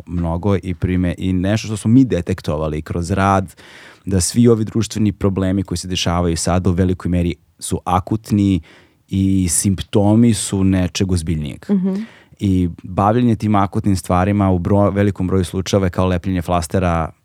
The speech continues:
Speaker 1: ono, na gangrenu.
Speaker 2: Mhm,
Speaker 1: Nema
Speaker 2: mhm.
Speaker 1: nikakvog smisla. Da bismo mogli da rešimo problem, mi moramo da, da, da, moramo da adresiramo tamo gde je izvor problema. I
Speaker 2: Mhm.
Speaker 1: jedna od stavki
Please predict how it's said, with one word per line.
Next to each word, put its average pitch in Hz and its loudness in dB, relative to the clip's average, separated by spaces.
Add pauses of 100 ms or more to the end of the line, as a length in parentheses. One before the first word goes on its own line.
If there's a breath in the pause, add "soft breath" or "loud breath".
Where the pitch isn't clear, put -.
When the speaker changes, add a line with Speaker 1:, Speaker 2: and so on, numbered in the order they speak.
(160)
Speaker 1:
ono, 90 0
na 90 0
gangrenu. 82 -4
Speaker 2:
Mhm, 175 0 (160)
Speaker 1:
Nema 90 2
Speaker 2:
mhm. 95 4
Speaker 1:
nikakvog 82 -2
smisla. 78 -6
Da 85 -4
bismo 82 -4
mogli 98 2
da 95 2
rešimo 95 0
problem, 92 0
mi 90 2
moramo 87 -2 (960 soft breath)
da, 87 0 (120)
da, 95 0
da, 92 0
moramo 101 2
da 95 2
adresiramo 95 2
tamo 95 0
gde 90 -2
je 92 2
izvor 92 -2
problema. 73 -2
I 120 2
Speaker 2:
Mhm. 92 2
Speaker 1:
jedna 104 4
od 92 -2
stavki 95 -2